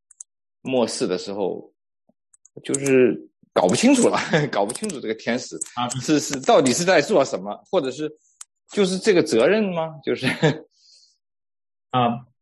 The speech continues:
Speaker 2: 我想最，对于天使这个职分最简单的，呃，最清楚的一个描述，应该是在《希伯来书》一章十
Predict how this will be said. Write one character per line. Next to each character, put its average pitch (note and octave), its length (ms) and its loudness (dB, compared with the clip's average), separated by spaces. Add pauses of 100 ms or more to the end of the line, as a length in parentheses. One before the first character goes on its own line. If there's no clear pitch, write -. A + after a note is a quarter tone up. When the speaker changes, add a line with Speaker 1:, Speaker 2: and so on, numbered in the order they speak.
Speaker 2:
我 C#3 120 2
想 C#3 460 2 (680)
最， F#3+ 540 2 (240)
对 G3+ 220 4
于 G3+ 220 -2 (280)
天 A3 300 8
使 B2+ 360 -2
这 F3 160 -2
个 D3+ 120 2
职 C3 340 -2
分 D3 280 0
最 D3 440 -2
简 G#2+ 360 2
单 D3+ 440 -2 (480)
的， B2 480 2 (220)
呃， B2+ 180 -2
最 F3+ 160 0
清 G#3 240 4
楚 B2+ 80 2
的 B2+ 80 0
一 D#3 40 2
个 D3+ 60 0
描 B2+ 280 2
述， D#3+ 140 -6
应 E3 80 -6
该 D#3 120 0
是 D3+ 80 -6
在 C#3+ 240 -2
《希 D#3+ 100 -8
伯 C#3 160 -4
来 B2+ 160 0
书》 D3+ 540 -4
一 F#3+ 140 -14 (180)
章 F#3 280 -4
十 D#3+ 260 -14